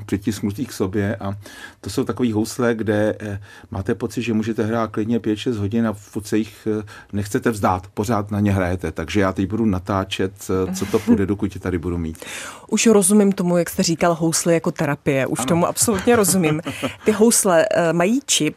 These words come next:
Speaker 2: to znamená, že jejich majitel zná pohyb těch
Speaker 1: Ano,
Speaker 2: houslí?
Speaker 1: ano.
Speaker 2: Jak jsou drahé? Ne, jak drahé housle jste právě teď zahrál?
Speaker 1: Tak, eh, jsou to milionové, opravdu multimilionové částky,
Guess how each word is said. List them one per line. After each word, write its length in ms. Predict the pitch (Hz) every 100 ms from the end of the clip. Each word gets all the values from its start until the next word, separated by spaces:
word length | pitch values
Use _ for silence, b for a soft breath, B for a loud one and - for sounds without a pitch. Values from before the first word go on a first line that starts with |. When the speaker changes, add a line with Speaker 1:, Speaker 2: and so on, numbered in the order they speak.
| -
Speaker 2:
to 80 | 170
znamená, 340 | 190 180 180
že 140 | 180
jejich 200 | 208 208
majitel 460 | 190 165 165 196 190
zná 480 | 180 185 160 156 170
pohyb 480 | - 170 156 156 -
těch 120 | - 123
Speaker 1:
Ano, 120 | 151
Speaker 2:
houslí? 340 | - - 208
Speaker 1:
ano. 160 | 254 95 B B B _ - _ -
Speaker 2:
Jak 220 | 165 160 -
jsou 160 | 208
drahé? 340 | 196 202 180 147
Ne, 100 | 170
jak 120 | 190
drahé 260 | 180 185
housle 320 | 185 175 - 180
jste 160 | -
právě 280 | 180 170 170
teď 140 | 196
zahrál? 360 | 185 175 151 135
Speaker 1:
Tak, 160 | - 123
eh, 200 | 107 98
jsou 240 | 98 104
to 200 | 104 113
milionové, 640 | 101 95 92 101 101 95 92
opravdu 360 | 90 95 95
multimilionové 840 | 90 90 90 101 95 92 95 101 95
částky, 680 | - 80 - - 95 87